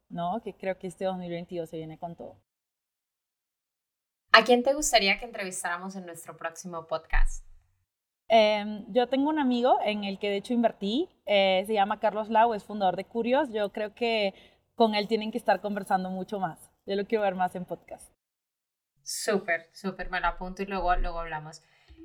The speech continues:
Speaker 2: ¿Qué es lo último que
Speaker 1: Con gusto
Speaker 2: buscaste
Speaker 1: los
Speaker 2: en,
Speaker 1: conozco.
Speaker 2: en Google?
Speaker 1: Justo estaba viendo, porque sabía que me ibas a hacer esta pregunta, y busqué, no, no va a ser tan sexy, pero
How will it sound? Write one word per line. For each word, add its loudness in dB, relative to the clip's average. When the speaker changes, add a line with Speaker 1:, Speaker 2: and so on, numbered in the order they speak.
Speaker 2:
¿Qué 12
es 12
lo 8
último 0
que -4
Speaker 1:
Con 4
gusto 2
Speaker 2:
buscaste 0
Speaker 1:
los -6
Speaker 2:
en, -14
Speaker 1:
conozco. -8
Speaker 2:
en 0
Google? -2
Speaker 1:
Justo 0
estaba 8
viendo, -2
porque -8
sabía -2
que -10
me -8
ibas -8
a -14
hacer -8
esta -4
pregunta, 6
y -4
busqué, 0
no, 0
no -4
va 2
a -2
ser -2
tan -2
sexy, -2
pero 2